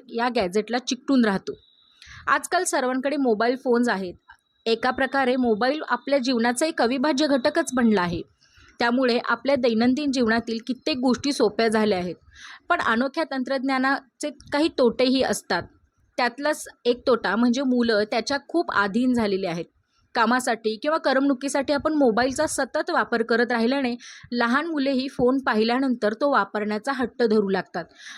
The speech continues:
अनेक वेळा पालक इच्छा नसतानाही मुलांच्या हातामध्ये मोबाईल देतात. हळूहळू मुलांनाही स्मार्टफोनचे व्यसन जडते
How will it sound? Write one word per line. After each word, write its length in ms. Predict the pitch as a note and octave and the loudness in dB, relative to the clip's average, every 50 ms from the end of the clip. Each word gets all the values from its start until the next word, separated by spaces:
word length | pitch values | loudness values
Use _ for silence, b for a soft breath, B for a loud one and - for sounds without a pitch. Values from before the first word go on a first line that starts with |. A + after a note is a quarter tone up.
| B B | B B
अनेक 340 | G3+ A3 A#3+ B3+ C4 C4 - | -2 0 0 0 0 -2 -2
वेळा 200 | B3 A3 G#3 A3 | -2 0 0 -2
पालक 460 | A#3+ - A#3+ G#3+ G3+ A3 C4 - - | -2 0 0 0 0 -2 -4 -6 -8
इच्छा 300 | C4 A3+ - - B3+ B3+ | -10 -10 -6 -4 -4 -2
नसतानाही 720 | C4+ C#4 B3+ - - - B3+ C4+ C#4+ C#4+ C4 A#3+ A#3+ C4+ | -2 -2 -2 -2 -2 -2 -2 -2 0 2 2 2 2 2
मुलांच्या 520 | D#4 D4+ C4 A3 G#3 G#3 A#3 B3+ - D#4 D4 | 0 0 2 2 2 2 2 0 0 0 0
हातामध्ये 480 | C#4 B3 - - A3+ A#3 B3 A#3+ D4 | 0 -2 -2 -2 0 0 0 0 2
मोबाईल 460 | D4+ C4 B3 G3+ F3+ F#3 A3 B3+ C4+ A3 | 2 2 4 2 2 2 0 0 0 -2
देतात. 280 | G#3 - - - D3+ - _ _ _ _ _ _ _ _ _ - | -2 -4 -4 -8 -14 -14 _ _ _ _ _ _ _ _ _ 0
हळूहळू 400 | C4 D#4 E4+ F4 E4+ D4+ D4+ D4+ | 2 2 4 4 2 2 0 0
मुलांनाही 560 | C#4+ C4 A3+ A3+ A#3 B3 B3 B3+ B3+ C#4 D#4 | 0 0 0 0 0 0 0 -2 -2 -4 -4
स्मार्टफोनचे 720 | - - B3+ G3+ G3+ G3+ - - C4 B3+ B3+ A#3+ - D4+ D4 | -4 -2 -2 -2 -2 -4 -4 -4 0 0 0 0 0 0 0
व्यसन 400 | A#3+ A3 G#3 - - B3+ B3+ B3 | 2 2 2 2 2 2 2 2
जडते 400 | A#3 G#3 E3+ D#3+ - - F3+ | 2 0 -2 -4 -6 -10 -10